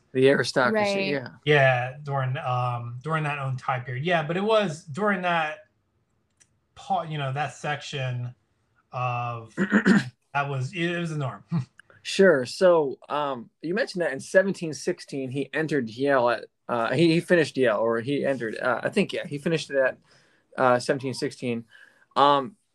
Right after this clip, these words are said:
Speaker 1: in seventeen twenty-two, he took a pastorate in New York. What, what was that like exactly?
Speaker 3: So, yeah, he, uh, that was, um,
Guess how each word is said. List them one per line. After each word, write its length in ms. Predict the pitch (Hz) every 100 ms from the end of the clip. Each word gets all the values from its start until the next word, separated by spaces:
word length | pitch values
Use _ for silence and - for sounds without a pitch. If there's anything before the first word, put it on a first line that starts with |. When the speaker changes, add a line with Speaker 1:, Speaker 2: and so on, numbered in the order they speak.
| -
Speaker 1:
in 120 | 147
seventeen 520 | 135 - 202 196 190 160
twenty-two, 880 | 175 156 135 - 156 147 135 120 110
he 320 | 123 131 - - - _ -
took 180 | 156
a 60 | 123
pastorate 640 | - 139 139 - 127 120
in 80 | 117
New 80 | 117
York. 240 | 117 110
What, 280 | 131 196 104
what 140 | 139 196
was 140 | 135
that 200 | 143 -
like 180 | - 104
exactly? 440 | 110 113 131 _ 123 _ _ _ _ _ _ _ _ _
Speaker 3:
So, 400 | 185 175 165 165 -
yeah, 260 | 180 190
he, 460 | 147 123 220 254 254
uh, 360 | 220 196 175 170 _ _ _ _ _ _ -
that 220 | 202 302
was, 220 | 277 202
um, 720 | 226 196 185 175 165 151 147